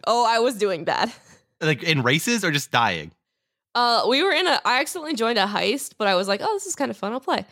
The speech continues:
Speaker 1: But the heist requires every player to do, like, their part, and if everybody, if some, one of them fails, then the whole mission fails.
Speaker 2: Oh, I
Speaker 1: And
Speaker 2: see. Okay, so you're just doing bad.
Speaker 1: I wasn't the
Speaker 2: Okay.
Speaker 1: only one who failed,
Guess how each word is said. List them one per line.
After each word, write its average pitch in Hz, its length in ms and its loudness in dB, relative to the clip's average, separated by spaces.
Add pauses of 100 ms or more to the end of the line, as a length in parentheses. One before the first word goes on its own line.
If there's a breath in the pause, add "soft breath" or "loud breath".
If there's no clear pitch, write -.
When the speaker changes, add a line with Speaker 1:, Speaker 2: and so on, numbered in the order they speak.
(460 loud breath)
Speaker 1:
But 269 300 2 (360)
the 220 80 -4
heist 240 300 0
requires 240 480 2
every 202 240 2 (360)
player 196 380 2
to 226 120 -4
do, 202 160 2
like, 180 200 2
their 180 160 2
part, 180 480 0
and 175 200 2
if 196 300 -2
everybody, 190 460 2
if 190 160 -2
some, 214 200 -2
one 214 100 4
of 214 100 2
them 202 180 2
fails, 190 360 2
then 190 100 -4
the 175 80 0
whole 202 160 0
mission 185 300 -4
fails. 285 420 0 (500 soft breath)
Speaker 2:
Oh, 247 60 0
I 226 300 4
Speaker 1:
And 107 80 -2
Speaker 2:
see. 92 240 -2 (420)
Okay, 101 200 -2
so 127 100 -4
you're 139 100 4
just 127 100 -2
doing 127 160 4
bad. 101 120 2
Speaker 1:
I 269 80 4
wasn't 339 340 2
the 349 80 4
Speaker 2:
Okay. 247 80 6
Speaker 1:
only 269 220 4
one 214 260 2
who 294 160 2
failed, 254 460 2